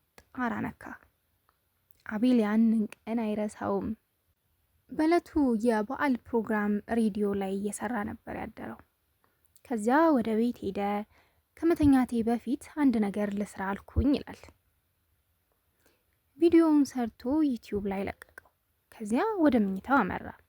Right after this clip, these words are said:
ከአምስት ሰዓት በኋላ ስነሳ በጣም ደነገጥኩ። ለራሴ ማመን ከበደኝ። በአራት ሰዓት ውስጥ ሰባት ሺህ ሰው አይቶታል። በቀናት ውስጥ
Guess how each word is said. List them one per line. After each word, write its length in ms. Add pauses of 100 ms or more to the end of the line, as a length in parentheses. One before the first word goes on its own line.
(680)
ከአምስት 360
ሰዓት 220
በኋላ 380
ስነሳ 540
በጣም 520
ደነገጥኩ። 560 (300)
ለራሴ 380
ማመን 280
ከበደኝ። 440 (440)
በአራት 300
ሰዓት 260
ውስጥ 220 (100)
ሰባት 520 (120)
ሺህ 180
ሰው 180 (180)
አይቶታል። 680 (1040)
በቀናት 520
ውስጥ 280